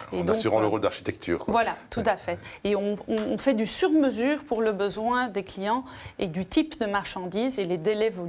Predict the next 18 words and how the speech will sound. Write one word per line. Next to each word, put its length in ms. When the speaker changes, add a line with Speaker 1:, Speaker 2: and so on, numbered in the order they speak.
Speaker 1:
euh, 340
pour 100
les 120
clients. 220
Speaker 2:
Alors 180
Diane 200
Govertz, 320
on 120
arrive 380
tout 120
doucement 440
au, 120
au, 300
au 60
bout 120
de 60
cette 180
émission 460